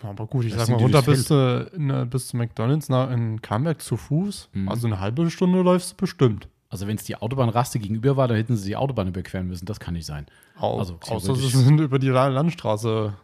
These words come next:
Speaker 1: so ge-, gelaufen, was aber auch wieder ein bisschen
Speaker 2: Auf jeden Fall kamen die mit McDonalds-Tüten und, äh, und, ähm, äh, Getränken zurück. Da dachte ich, „Okay, ihr habt's richtig gemacht.“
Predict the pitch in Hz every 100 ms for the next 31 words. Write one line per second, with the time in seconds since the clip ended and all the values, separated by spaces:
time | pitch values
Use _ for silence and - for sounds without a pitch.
0 | _ - 113 113 113 110 110 110 107 110
1 | 120 107 117 113 - 123 117 123 131 127
2 | 127 123 135 - 135 127 127 120 _ _
3 | _ _ - 117 127 131 117 139 143 127
4 | 123 131 170 - 165 175 180 170 151 143
5 | 135 127 127 127 127 117 120 113 110 117
6 | 117 113 113 120 113 - 135 170 160 165
7 | 151 127 135 143 127 127 135 - 180 170
8 | 123 123